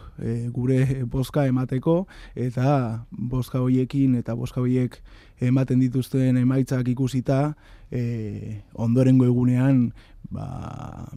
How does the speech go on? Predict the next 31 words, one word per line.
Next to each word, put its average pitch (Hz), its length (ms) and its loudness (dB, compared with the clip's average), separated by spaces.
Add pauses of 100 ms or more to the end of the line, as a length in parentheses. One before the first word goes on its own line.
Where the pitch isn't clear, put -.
(160)
paktuak 127 500 2
eta 123 160 -2
akordioak 131 540 2
bilatzeko 127 720 2 (260)
unea 135 380 6
etorriko 127 400 2
da, 165 160 4 (320)
eta, 123 760 0
bueno, 123 380 -2
ba, 120 140 -4 (120)
azken 131 320 0
hilabete 131 380 2
hauetan 135 400 2
ikusi 123 300 -2
dugunarekin, 127 720 0 (300)
eta 127 380 -4
batzuek 135 380 2
eta 120 160 -2
besteek, 135 600 0
e, 123 460 -4
eman 139 220 4
duten, 131 440 4 (400)
e, 120 160 -4
joerak, 127 600 2
eta 123 180 -6
eman 131 240 2
dituzten 131 320 -2
joerak, 131 360 0
eta 120 100 -4
eman 123 160 2
dituzten, 123 600 0